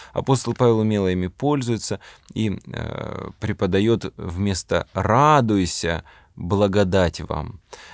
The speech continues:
И вместо еврейского приветствия, пожелания мира, «шалом»,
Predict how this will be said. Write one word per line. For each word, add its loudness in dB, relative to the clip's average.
И 4
вместо 2
еврейского 2
приветствия, -2
пожелания 0
мира, 2
«шалом», 0